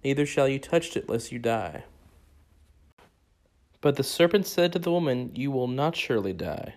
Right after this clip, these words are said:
for God knows that when you eat of it, your eyes will be opened, and you will be like God, knowing good and evil." So when the woman saw that the tree was good for food, and that it was a delight to the eyes, that the tree was to be desired to make one wise, she took of its fruit and ate.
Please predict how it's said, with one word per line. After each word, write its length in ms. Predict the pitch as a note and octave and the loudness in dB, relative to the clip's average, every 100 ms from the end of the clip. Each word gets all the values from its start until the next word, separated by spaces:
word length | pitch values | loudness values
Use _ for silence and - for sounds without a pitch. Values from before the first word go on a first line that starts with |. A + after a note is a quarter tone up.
| _ _ _ _ | _ _ _ _
for 140 | - C3 | -4 -2
God 340 | C3 D3+ E3+ | 6 6 8
knows 240 | D#3 D3 C3+ | 6 6 2
that 140 | - | -4
when 160 | A#2 A#2+ | -2 -2
you 60 | |
eat 180 | G#2 D3 | 0 -2
of 100 | D#3 | 0
it, 160 | F3 A#2+ | -2 0
your 160 | C3 | -2
eyes 240 | B2 C3 B2+ | -2 -2 -2
will 80 | |
be 180 | A#2+ A2 - | -4 -4 0
opened, 480 | C#3 F#2+ D#2 - - - _ - | 0 0 -10 -14 -20 -20 _ -10
and 120 | B2+ | -2
you 80 | C3 | 0
will 80 | B2+ | 0
be 160 | C3 | 2
like 260 | C#3 D3+ G2+ | 2 2 0
God, 340 | A2+ A#2 A#2+ | 0 0 0
knowing 280 | A#2 A2+ G#2+ | -2 -4 -2
good 160 | A2 A#2 | -2 -2
and 120 | A#2+ | -4
evil." 440 | G#2 G#2 - - _ _ _ _ _ _ _ | -6 -6 -8 -12 _ _ _ _ _ _ _
So 220 | - D3 | -2 2
when 180 | C#3 C3 | 2 2
the 60 | B2+ | 0
woman 260 | D3 G3+ | 2 2
saw 300 | F#3+ - D3+ | 2 4 6
that 120 | F3+ | 6
the 60 | C3+ | 4
tree 240 | - C#3 | -4 -2
was 140 | B2 A#2 | 0 0
good 200 | A#2+ A2+ | -2 -2
for 140 | B2+ | -4
food, 360 | A#2 - D3 A#2+ | -6 -2 0 0
and 120 | G#2+ | 0
that 140 | A2+ | 0
it 100 | F2 | 0
was 160 | A#2 A2 | 0 -2
a 60 | A2+ | 2
delight 260 | A2+ A2 | 2 2
to 100 | - | -2
the 120 | A#2 | 0
eyes, 520 | G#2 C3+ A#2+ G#2+ G#2+ - - - - - - | 2 2 0 -2 -8 -16 -20 -20 -20 -20 -6
that 140 | A#2+ | -4
the 60 | A#2 | -2
tree 200 | - D3 | -2 0
was 180 | D3 C#3 | 2 0
to 120 | - | -2
be 80 | C3+ | -2
desired 500 | A#2+ A2 B2 C3 B2+ | -2 0 2 2 2
to 60 | A#2+ | -2
make 200 | A#2 A#2 | -4 -2
one 200 | G2 G2+ | -6 -2
wise, 320 | A2+ A2+ A2 | -2 -2 -4
she 140 | - | -8
took 240 | A#2 F3+ F3 | -4 0 0
of 80 | C#3+ | -2
its 140 | C#3 | -8
fruit 260 | - B2+ G#2+ | -6 -4 -2
and 140 | G#2 | -2
ate. 340 | B2 A#2+ - | -2 -2 -6